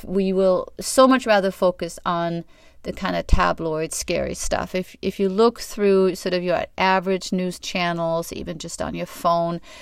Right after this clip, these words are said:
um, if you swipe to a page where you get the latest news, it's hardly ever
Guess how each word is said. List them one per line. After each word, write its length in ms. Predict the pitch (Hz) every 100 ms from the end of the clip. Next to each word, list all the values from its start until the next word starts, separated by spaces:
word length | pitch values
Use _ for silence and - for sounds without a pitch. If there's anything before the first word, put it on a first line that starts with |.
| - - -
um, 360 | - - - -
if 240 | 180 -
you 100 | 175
swipe 560 | 170 - - 160 170 -
to 140 | 180
a 40 | 170
page 480 | - 180 160 160 -
where 120 | 165
you 160 | 160
get 220 | 151 - -
the 140 | 170
latest 460 | 170 165 160 - -
news, 480 | 202 175 151 - - - - - -
it's 160 | 269 262
hardly 560 | - 277 269 262 262 -
ever 520 | 247 370 339 220